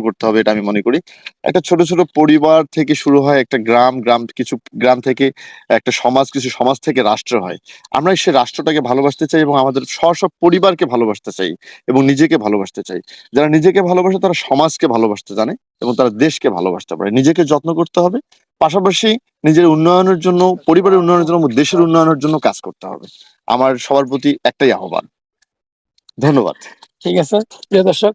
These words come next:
Speaker 2: সবাই ভালো থাকবেন, সুস্থ থাকবেন, আর আমাদের জন্য দোয়া করবেন। বিশেষ করে আমাদের এই নতুন মেহমানের জন্য বেশি বেশি করে দোয়া করবেন,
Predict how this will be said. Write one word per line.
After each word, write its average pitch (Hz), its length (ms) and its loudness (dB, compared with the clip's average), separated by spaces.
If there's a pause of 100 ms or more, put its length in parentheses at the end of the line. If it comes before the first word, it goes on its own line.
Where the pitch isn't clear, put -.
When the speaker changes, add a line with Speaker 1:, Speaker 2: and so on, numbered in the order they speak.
(400)
Speaker 2:
সবাই 170 200 0
ভালো 156 180 2
থাকবেন, 190 340 2
সুস্থ - 280 -4
থাকবেন, 175 400 0 (320)
আর 160 140 -2
আমাদের 165 240 -2
জন্য 170 180 2
দোয়া 165 180 2
করবেন। 185 280 0
বিশেষ 156 260 0
করে 175 120 0
আমাদের 165 300 0
এই 170 80 2
নতুন 175 320 2
মেহমানের 180 320 2
জন্য 165 320 0 (100)
বেশি 156 240 -2
বেশি 160 240 2
করে 160 160 0
দোয়া 151 180 4
করবেন, 175 280 -2